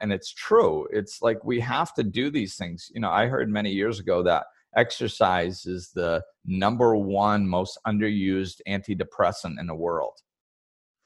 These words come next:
And it's true, you know, like, well, I don't have, you know, uh, I don't have, uh, I have a hormone imbalance. They tested and found out that my hormones are out of balance. I don't have enough of the good ones.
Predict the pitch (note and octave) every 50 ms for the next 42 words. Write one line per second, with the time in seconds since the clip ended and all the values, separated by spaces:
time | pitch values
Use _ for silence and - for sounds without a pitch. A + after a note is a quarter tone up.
0 | _ _ _ _ _ _ _ _ _ - B2+ C3 C3 - - - - - - B3
1 | A#3 F3+ G#2+ - - C#3 C3 A#2+ B2+ C3 B2 C3 B2+ B2 - - - - _ _
2 | - C3+ C#3 C3 - - C3 C3+ - F3 F3 D3 - - A2+ D3+ D3 C#3+ D3 C#3
3 | C3 B2 A#2+ A2+ A2 - - _ - C3 A2+ A2 A2 A2+ G#2+ G2+ - - F2+ G2
4 | D#2+ - - A2+ A#2+ C3+ C#3 C#3 C#3+ C3+ D3 C3+ C3+ C3 B2 B2 A2+ G#2 G2 -
5 | - - G#2 G2 E2 D2 C2+ A#1+ B1+ C2 C2 G#1 - - A#2+ B2 C3+ D3 C#3 B2
6 | - - C#3 C#3 D3 D3+ C#3 B2+ A#2 G#2+ G2 F#2 F2+ E2 F#2+ F2+ F#2 F2+ E2 D#2+
7 | D#2+ - - - G2 G2 - - C3+ C#3 C#3 - - - G#2+ F2+ E2+ F2 E2 F2+
8 | F#2 - - G2 G2+ G2+ G2 G#2 G#2 G2 - - G#2 F#2 D#2 - - F#2+ F#2 G2
9 | G#2+ A#2+ A#2+ A#2+ A#2 G#2+ G2+ G2 G2+ - F2 D#2 E2 E2+ E2+ E2+ E2 D#2 C2+ -
10 | D#2 D#2+ D2+ C2+ - _ - - - _ _ _ _ _ - - A2+ B2 C3 C#3
11 | C3 C3 C3 B2 A#2 A#2+ - - A#2 A2 G#2+ F#2+ F#2 A2+ A#2+ A#2+ G#2+ G2 F#2 C#2+
12 | A1 _ _ - - -